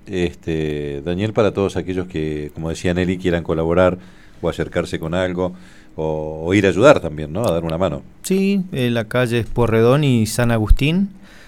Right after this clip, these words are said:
Speaker 2: más conocido, o sea, mm, queda enfrente de la cortadora de piedra de Jalil, para
Speaker 1: Ajá.
Speaker 2: el que no conocen, ahí,
Speaker 1: Sí.
Speaker 2: así que ahí estamos, los sábados y los domingos.
Speaker 1: Bueno, eh, gracias y felicitaciones.
Speaker 2: No, gracias a ustedes por darme este espacio.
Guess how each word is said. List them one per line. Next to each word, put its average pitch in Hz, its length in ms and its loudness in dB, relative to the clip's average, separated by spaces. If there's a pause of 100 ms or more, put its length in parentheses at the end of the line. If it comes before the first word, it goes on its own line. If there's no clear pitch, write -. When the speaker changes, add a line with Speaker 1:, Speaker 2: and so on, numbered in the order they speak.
(300)
Speaker 2:
más 110 320 0
conocido, 110 420 -2
o 101 40 -6
sea, 113 160 -4
mm, 98 540 -4
queda 117 200 0
enfrente 131 480 2
de 117 80 2
la 107 100 2
cortadora 107 360 0
de 104 60 0
piedra 113 280 0
de 104 80 -2
Jalil, 123 400 -2 (100)
para 98 200 2
Speaker 1:
Ajá. 98 100 2
Speaker 2:
el 110 40 0
que 107 80 -4
no 101 120 -2
conocen, 117 480 -2
ahí, 110 240 0
Speaker 1:
Sí. 104 60 4
Speaker 2:
así 101 200 -2
que 104 120 -4
ahí 113 100 0
estamos, 104 400 -2 (420)
los - 140 -4
sábados 120 420 2
y 101 140 0
los 98 180 -4
domingos. 104 380 -2 (1040)
Speaker 1:
Bueno, 85 240 -6 (640)
eh, 85 720 0
gracias 120 320 0
y 95 80 -2
felicitaciones. 80 840 -4
Speaker 2:
No, 131 180 4
gracias 117 260 0
a - 40 -2
ustedes 117 260 4
por 101 160 -2
darme 104 180 2
este 101 160 -4
espacio. - 360 -2